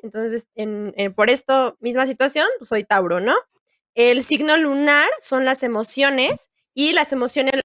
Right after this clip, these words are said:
las sentimos como este núcleo flami-, mu-, núcleo familiar, eh, la madre, ¿no? Eh, eh, resolver emociones, la parte femenina,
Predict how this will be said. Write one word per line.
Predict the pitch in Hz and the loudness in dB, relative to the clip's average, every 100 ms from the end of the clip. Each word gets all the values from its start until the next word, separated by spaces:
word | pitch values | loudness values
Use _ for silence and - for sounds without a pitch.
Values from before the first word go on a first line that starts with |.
| - | -2
las | 233 | -4
sentimos | 240 240 - | -4 -8 -6
como | 254 233 208 196 | -6 -4 -6 -4
este | 220 233 - 233 - | -6 -4 0 0 0
núcleo | 240 226 226 | -2 -2 -4
flami-, | 240 214 208 - | -4 -6 -8 -4
mu-, | 240 247 | -2 0
núcleo | 254 262 269 277 269 | 0 -2 0 2 2
familiar, | 269 240 233 262 269 269 294 _ _ _ _ | 2 -2 0 2 2 2 -2 _ _ _ _
eh, | - 214 214 214 220 220 214 226 208 _ | -2 2 4 4 4 2 0 -4 -10 _
la | 226 233 226 | -2 0 2
madre, | 240 262 277 254 - 392 466 | 2 2 2 -2 -2 -2 -2
¿no? | 240 277 311 | -4 -2 -2
Eh, | 226 196 190 202 | -2 -2 -4 -4
eh, | 208 | -4
resolver | 220 233 226 233 | -6 -6 -4 -4
emociones, | 240 214 - 285 285 277 | -4 -6 -2 0 0 0
la | 262 220 | 0 -2
parte | 226 - | -4 -6
femenina, | 233 208 202 262 277 262 294 | -8 -8 -4 -2 0 0 0